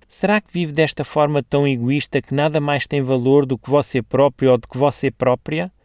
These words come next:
E os únicos próximos que existem na sua vida são os da sua família ou os seus amigos? O mestre disse certa vez: "Mas se vocês amarem apenas os que vos amam, que recompensa terão?" Nós lemos isso em Mateus cinco, quarenta e seis.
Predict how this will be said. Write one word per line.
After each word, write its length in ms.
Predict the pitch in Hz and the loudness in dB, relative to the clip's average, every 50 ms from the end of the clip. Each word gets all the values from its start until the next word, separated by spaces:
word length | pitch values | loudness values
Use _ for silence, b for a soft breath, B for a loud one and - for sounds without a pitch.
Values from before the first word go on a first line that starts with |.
| _ | _
E 140 | 165 160 160 | -4 -2 0
os 180 | 160 156 143 156 | 0 -2 0 0
únicos 380 | 208 220 196 190 165 - - | 0 2 2 0 -2 -6 -10
próximos 640 | - - - 156 160 156 - - 160 156 147 - - | -10 -2 0 2 2 2 0 -4 -6 -6 -6 -8 -8
que 140 | - - 151 | -4 -2 -2
existem 440 | 139 131 156 - - - 160 147 | -2 -2 -4 -6 -6 -4 -4 -2
na 100 | 143 143 | -2 -2
sua 320 | 135 - - - 139 143 135 | -2 -4 -6 -2 0 0 0
vida 300 | 120 131 147 139 151 143 | 2 0 -2 -2 -2 -4
são 320 | - - - 143 143 143 | -4 -4 -2 -2 0 0
os 100 | 139 123 | -2 -2
da 120 | 120 139 127 | -2 -2 -2
sua 260 | - - - 147 139 | -2 -4 -2 -2 -2
família 560 | - - 139 131 131 135 139 147 147 139 139 | -2 -2 -4 -2 -2 -2 -2 -2 0 2 2
ou 80 | 135 135 | 2 2
os 80 | 123 - | 0 -2
seus 300 | - - 139 135 120 127 | -4 -2 -2 -2 0 0
amigos? 640 | 135 131 131 139 147 147 151 170 175 - - - _ _ _ _ _ _ _ | -2 0 0 -2 -4 -4 -6 -8 -12 -12 -16 -20 _ _ _ _ _ _ _
O 80 | 143 | -6
mestre 500 | 143 147 151 156 151 - - - 147 135 | -2 0 0 0 0 -2 -4 -4 -4 -4
disse 260 | 127 131 143 135 - - | -4 -4 -6 -6 -6 -8
certa 400 | - - 131 120 113 - 131 123 | -4 -2 -2 -2 -2 -2 -4 -4
vez: 520 | 113 113 110 98 92 90 104 - - b b b b b b _ | -2 -4 -4 -4 -6 -8 -10 -14 -16 b b b b b b _
"Mas 220 | 123 127 131 - | -4 -2 -2 -2
se 80 | - 135 | -4 -4
vocês 500 | 127 139 135 131 - 180 175 165 143 156 | -2 -2 -2 -2 -2 -4 -4 -2 0 -2
amarem 440 | 160 151 151 151 147 147 147 143 | -2 0 0 0 0 0 0 0
apenas 500 | 139 127 - - 147 143 143 139 131 120 | -2 -2 -2 -2 -2 0 0 0 -2 -2
os 140 | 131 127 - | -4 -6 -6
que 140 | - - - | -8 -10 -6
vos 260 | 131 135 123 113 120 | -4 -4 -2 0 2
amam, 400 | 139 139 147 147 156 151 151 151 b b b b b - | 2 2 2 2 0 0 -2 -4 b b b b b -20
que 60 | - | -18
recompensa 720 | - - - 180 180 180 170 - 175 170 170 151 - - 165 | -14 -6 -4 -4 -4 -4 -4 -4 -2 -2 -2 -4 -6 -8 -10
terão?" 640 | - - 190 190 196 170 135 110 98 92 92 110 127 | -4 -4 0 2 4 4 4 2 0 -2 -6 -10 -12
Nós 280 | 143 120 113 120 123 117 | -8 -6 -4 -4 -4 -2
lemos 320 | 127 139 135 127 117 117 | -2 -2 -2 -2 -2 -4
isso 220 | 135 120 - - | -6 -8 -6 -6
em 40 | 135 | -4
Mateus 560 | 127 123 123 113 - - 127 120 117 - - | -2 -2 -2 -4 -4 -4 -4 -4 -4 -4 -6
cinco, 220 | - - 117 113 104 | -6 -6 -6 -6 -4
quarenta 400 | - 117 110 110 107 104 - 107 | -4 -4 -2 -2 -2 -4 -4 -6
e 60 | 104 | -6
seis. 560 | - - - 104 92 90 85 87 - - - | -8 -8 -8 -8 -8 -8 -10 -14 -16 -20 -20